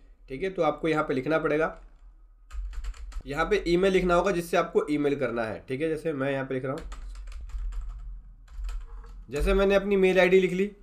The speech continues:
एडिशनल ऑप्शन को यस कर देना है। एडिशनल ऑप्शन को यस करने के बाद यहाँ से मेरी मेल आईडी आ गई और उसके बाद यहाँ से मेल का सर्वर, जैसे कि, अ, पहले मैंने Gmail क्रिएट किया हुआ था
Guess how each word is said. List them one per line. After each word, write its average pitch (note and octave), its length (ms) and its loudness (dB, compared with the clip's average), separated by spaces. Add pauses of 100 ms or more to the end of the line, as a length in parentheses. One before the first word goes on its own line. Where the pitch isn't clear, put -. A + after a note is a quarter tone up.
(300)
एडिशनल D3+ 400 0
ऑप्शन F#3+ 320 2
को F#3+ 100 4
यस D#3+ 260 4
कर F3+ 180 2
देना F3 200 2
है। F#3+ 220 0
एडिशनल D3+ 400 0
ऑप्शन F3 260 0
को F3+ 80 2
यस E3 200 4
करने E3+ 260 2
के E3+ 120 0
बाद E3 220 4
यहाँ D#3 160 2
से D#3+ 120 -2
मेरी E3 220 2
मेल D#3+ 220 6
आईडी D#3+ 240 2
आ D#3 100 6
गई E3+ 160 0 (760)
और D3 140 -4
उसके F#3 280 2
बाद F3+ 220 4
यहाँ E3 260 6
से F#3 160 4
मेल E3+ 260 4
का E3 120 4
सर्वर, C#3 400 2
जैसे C#3 240 0
कि, F3 100 -4 (480)
अ, B2+ 120 -2
पहले D#3 340 2
मैंने F3 200 2
Gmail D#3+ 340 2
क्रिएट F3 260 2
किया F3 180 4
हुआ E3+ 160 6
था G3 120 2